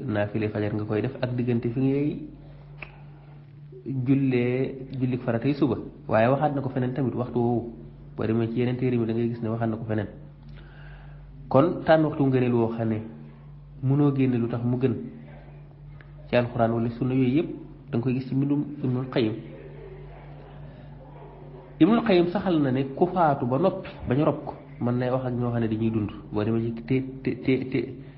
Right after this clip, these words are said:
té-, téereem bi ñuy wax Ar-Ruh, Ibnul Qayyim saxal na ko foofa.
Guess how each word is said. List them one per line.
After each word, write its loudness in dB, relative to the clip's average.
té-, 0
téereem 4
bi 0
ñuy 2
wax 0
Ar-Ruh, 2
Ibnul 0
Qayyim 0
saxal -2
na -2
ko -2
foofa. -2